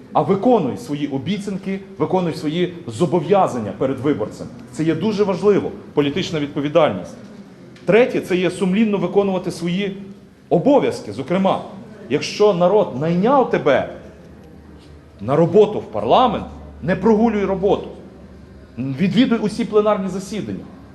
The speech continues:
працюй в комітетах, а не твори те, що сьогодні з ганьбою ми спостерігаємо,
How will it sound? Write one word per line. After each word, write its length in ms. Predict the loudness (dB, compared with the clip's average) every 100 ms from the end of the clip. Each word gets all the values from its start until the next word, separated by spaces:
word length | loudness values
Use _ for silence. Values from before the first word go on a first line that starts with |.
| -4
працюй 340 | 0 2 2 2
в 100 | 4
комітетах, 640 | 2 4 4 4 4 -4 -14 -20 -20 -10
а 100 | -4
не 80 | -4
твори 300 | -2 0 0
те, 340 | 2 2 2 -2
що 100 | -10
сьогодні 380 | -6 -2 -2 -2
з 60 | -4
ганьбою 480 | -4 0 2 2 0 -6 -6
ми 80 | -6
спостерігаємо, 880 | -4 -6 0 2 4 4 2 -2